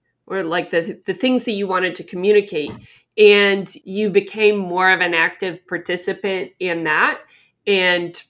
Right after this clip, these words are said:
prior, were you not doing that? Like, what, I just wanna get to the,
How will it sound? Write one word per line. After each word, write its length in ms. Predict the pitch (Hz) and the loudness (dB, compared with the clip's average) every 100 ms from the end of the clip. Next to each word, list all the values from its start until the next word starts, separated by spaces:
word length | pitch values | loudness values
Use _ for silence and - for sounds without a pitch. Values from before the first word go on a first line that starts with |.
| _ | _
prior, 1200 | - - 196 190 208 226 233 240 240 240 240 233 208 | -20 -4 2 4 4 4 4 4 4 2 0 -2 -2
were 200 | 208 196 | -2 -2
you 260 | 190 185 180 | -2 -6 -6
not 600 | 175 175 170 196 320 - | -10 -8 -4 -4 -4 -6
doing 320 | 403 381 392 | -4 -2 -4
that? 260 | 440 359 - | -6 -6 -4
Like, 220 | 196 233 | -4 -2
what, 200 | 269 - - - - | -4 -4 -12 -20 -4
I 120 | - 226 | -2 0
just 180 | 311 320 | -2 0
wanna 220 | 302 226 | 0 2
get 180 | 214 208 | 0 2
to 100 | 214 | 0
the, 380 | 190 180 - | 0 -2 -6